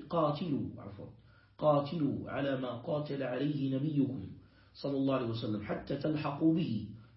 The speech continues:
فنزلت هذه الآية. هذا كله عند ابن جرير الطبري في تفسيره. قال: "ومعنى الآية أنه يموت كما ماتت قبله الرسل، وما محمد إلا رسول قد خلت من قبله الرسل"،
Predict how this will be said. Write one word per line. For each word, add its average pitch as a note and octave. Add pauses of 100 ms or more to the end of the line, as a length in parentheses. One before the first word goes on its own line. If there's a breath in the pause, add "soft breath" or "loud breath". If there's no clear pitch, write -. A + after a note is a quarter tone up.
فنزلت C3
هذه C#3
الآية. G2 (320)
هذا D#3
كله D3+
عند D3
ابن C3
جرير C#3
الطبري - (600 soft breath)
في C#3+
تفسيره. - (760 soft breath)
قال: G#3+
"ومعنى F3+
الآية A#2
أنه D3+
يموت D#3+
كما C3+
ماتت D#3
قبله G3+
الرسل، - (720 loud breath)
وما A2
محمد C#3+
إلا A#2+
رسول G3+ (460 loud breath)
قد -
خلت E3
من C#3
قبله D#3
الرسل"، F3